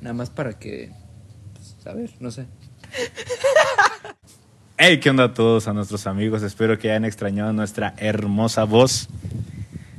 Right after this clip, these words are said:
Speaker 2: Este, este episodio está patrocinado por Pacífico. Este, grandes cervezas, eh, para la playa, para la ciudad,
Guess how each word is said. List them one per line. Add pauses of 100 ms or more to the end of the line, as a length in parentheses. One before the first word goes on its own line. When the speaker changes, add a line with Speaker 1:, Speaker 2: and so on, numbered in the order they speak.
(320)
Speaker 2:
Este,
este
episodio
está
patrocinado
por
Pacífico. (400)
Este,
grandes
cervezas, (800)
eh,
para
la
playa, (1400)
para
la
ciudad,